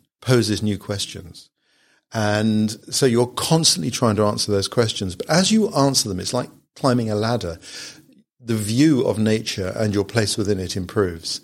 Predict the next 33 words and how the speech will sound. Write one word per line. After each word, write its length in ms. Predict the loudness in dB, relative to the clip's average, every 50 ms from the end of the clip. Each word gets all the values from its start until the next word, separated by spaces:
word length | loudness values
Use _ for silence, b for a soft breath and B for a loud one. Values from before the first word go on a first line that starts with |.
| B B B B B B B B B B -12
The 100 | -10 -6
higher 380 | 0 2 4 4 4 4 4 2
up 120 | 2 0
the 100 | -2 -2
ladder 200 | 0 -2 -2 -4
you 120 | -6 -8
go, 260 | -6 -4 -4 -4 -4 -6
the 80 | -6
further 320 | -2 2 2 2 2 2 -2
apart 260 | -2 -2 -2 -2 -2
the 100 | 0 0
rungs 340 | 0 2 2 0 0 -2 -2
are. 140 | -4 -4
You 100 | -4 -4
have 180 | -4 -6 -6 -4
to 80 | -4 -4
work 180 | -4 -4 -4
harder. 400 | -6 -4 -2 -2 -2 -2 -4 -8 -12 B B B B B B
But 220 | -8 -8 -8 -4 0
by 160 | 2 2 4
then, 460 | 4 4 4 4 4 4 4 4 2
you 160 | 0 0 0
know, 120 | 0 2 2
you 200 | 2 2 0 -2
just 180 | -2 -2 -4
keep 200 | -4 -6 -6 -2
going 220 | 0 0 2 0 0
forwards, 420 | 0 0 2 4 4 4 2 0
because 260 | -4 -4 -4 -2 0
every 220 | 0 2 2 0 0
time 240 | 2 2 2 4 4
you, 180 | 4 4 2 0
you, 220 | -2 -4 -4 -4